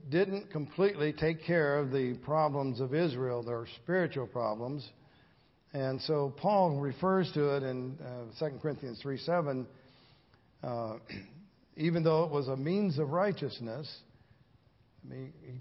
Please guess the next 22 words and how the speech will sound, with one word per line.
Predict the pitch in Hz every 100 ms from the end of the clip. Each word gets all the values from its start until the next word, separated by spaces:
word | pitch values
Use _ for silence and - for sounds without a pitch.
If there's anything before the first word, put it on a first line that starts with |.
| -
talks | 185 185
about | 156 143 143 139 - - 127
this | 123 -
covenant, | 165 147 135
he | 135
used | 156 135
the |
word | 131 131 127
ministry. | 147 151 - - 113 101
So | 127 117
when | 120 117
you | -
see | 170 147
that | 135 123
word, | 139 131 123
he's | -
talking | 151 135 131
about | 123 120 -
the | 117 110 117
Old | 120 131
Testament | 135 120 120 110 110
covenant | 135 104 101